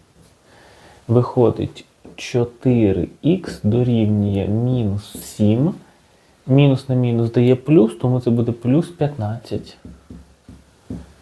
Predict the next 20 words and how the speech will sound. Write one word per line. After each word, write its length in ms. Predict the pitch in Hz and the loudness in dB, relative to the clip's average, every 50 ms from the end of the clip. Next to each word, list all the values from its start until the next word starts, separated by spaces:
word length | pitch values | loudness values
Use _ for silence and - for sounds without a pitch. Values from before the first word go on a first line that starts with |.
| _ _ _ _ - 87 - - _ _ _ _ - - | _ _ _ _ -18 -18 -18 -20 _ _ _ _ -20 -18
Чотири 560 | - - - 120 - - 131 123 123 117 117 | -10 -6 -6 -6 -2 0 2 2 4 2 0
ікс 320 | 110 - 110 117 110 104 107 | 0 -2 -2 -2 -2 -2 -4
дорівнює 680 | 107 - - 107 104 104 107 101 104 107 107 107 110 | -6 -2 -2 0 2 2 2 2 0 0 0 -2 0
вісім, 500 | 113 131 - 190 - - - 214 226 269 277 - - _ _ _ _ _ _ _ | 0 0 0 0 -2 -4 -2 -2 -2 -2 -4 -8 -14 _ _ _ _ _ _ _
отже, 340 | - 107 107 101 - - 107 - - | 0 2 2 2 0 -4 -8 -6 -2
х 320 | 156 185 208 - - - - _ _ - - - - _ _ - | -2 -2 -2 -2 -8 -14 -20 _ _ -20 -20 -20 -20 _ _ -4
дорівнює 920 | 107 101 107 104 101 98 101 98 110 117 120 120 120 117 110 113 113 - - - _ | 0 2 4 4 4 2 2 0 0 0 0 -2 -4 -6 -4 -4 -6 -6 -6 -10 _
два. 320 | - 90 87 82 73 - - - _ _ - - - - - - - - _ _ _ _ _ _ _ | -10 -8 -6 -4 -6 -6 -8 -12 _ _ -20 -20 -20 -20 -20 -20 -20 -20 _ _ _ _ _ _ _
Отож, 520 | 117 123 123 127 135 123 110 104 - - - | 2 4 4 4 4 4 4 4 2 0 0
розв'язком 640 | 101 110 123 143 139 - 123 110 - - 110 110 104 | 2 4 4 4 4 2 0 -2 -2 -2 -2 -2 -2
цієї 420 | 107 - - 120 117 113 107 107 104 | -2 -4 -4 0 0 2 2 0 -2
системи 540 | - - - - - - 170 175 170 165 | -6 -10 -16 -16 -6 -2 0 2 4 4
буде 280 | 147 135 123 127 123 131 | 4 4 4 2 2 0
пара 400 | 123 - - 147 147 143 139 139 139 | -2 -2 -2 0 0 0 0 -2 -4
чисел. 540 | - - - 123 110 - - - 104 95 - - - _ - | -6 -4 -2 -2 -2 -4 -4 -4 -4 -4 -4 -6 -6 _ -2
Х — 280 | 139 139 - - - - | -2 -2 -2 -8 -18 -8
це 140 | - 110 | -4 -2
в 80 | 101 95 | -2 -2
нас 320 | 87 80 92 - - - - _ | -2 -4 -6 -8 -10 -16 -14 _
два 520 | - 131 127 127 110 104 95 95 110 147 | -2 -2 0 0 0 0 -2 -2 -2 -4